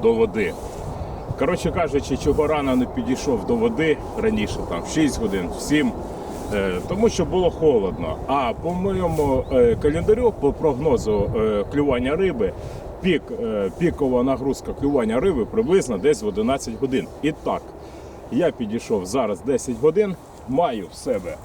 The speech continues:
маю в себе ось тут, е, чудовий фідер длиною три дев'яносто. Коротше, класика жанру. Сьогодні рибалимо на один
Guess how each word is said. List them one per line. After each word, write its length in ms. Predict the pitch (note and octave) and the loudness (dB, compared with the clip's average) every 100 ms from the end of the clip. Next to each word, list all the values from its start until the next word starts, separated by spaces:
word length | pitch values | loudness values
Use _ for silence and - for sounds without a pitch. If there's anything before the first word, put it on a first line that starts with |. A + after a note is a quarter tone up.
| - - - - - - - - - - - - - - - - - - - - - - - - - - - - - - - - - | -16 -18 -18 -18 -18 -18 -18 -18 -18 -18 -18 -18 -18 -18 -18 -18 -16 -16 -16 -18 -18 -18 -18 -18 -18 -14 -14 -14 -16 -16 -18 -18 -2
маю 260 | D#3 G#3+ A3+ | 0 0 -4
в 60 | |
себе 360 | - B2 G3+ F#2 - - - | -2 -2 -2 -6 -10 -14 -4
ось 220 | A#2 - | -4 -4
тут, 260 | - A#2 - - - - | -2 -2 -2 -18 -16 -8
е, 300 | G#2+ F#2 E2+ | -6 -4 -6
чудовий 640 | - C3 B2 F#2+ E2 D#2 - | -4 0 0 0 -4 -10 -4
фідер 300 | F#3 D#3+ D3 - - - - | -4 -2 -4 -6 -18 -18 -14
длиною 420 | F#2+ A#2+ B2 G2 D#2+ | -4 0 2 0 -2
три 300 | B2+ A#2+ F2+ - - F#2 | 0 0 -2 -10 -18 -4
дев'яносто. 640 | A2+ A2 A#2 F#3+ - D3 A#2 - - - - - - | -2 0 0 -2 -4 -8 -8 -12 -18 -18 -18 -16 -2
Коротше, 360 | B2 B2+ - | 0 0 -4
класика 420 | - B2+ - F#2+ - | -2 -4 -2 -8 -6
жанру. 460 | A#2 F#2+ E2 D#2+ - - | -2 -4 -4 -10 -12 -10
Сьогодні 360 | - A2+ G2+ | -2 0 0
рибалимо 480 | G#2 G#2 F#2 D#2+ D#2+ | -2 -2 -2 -4 -4
на 140 | G2 | -2
один 320 | G#2 F#2 D#2+ | -2 -4 -8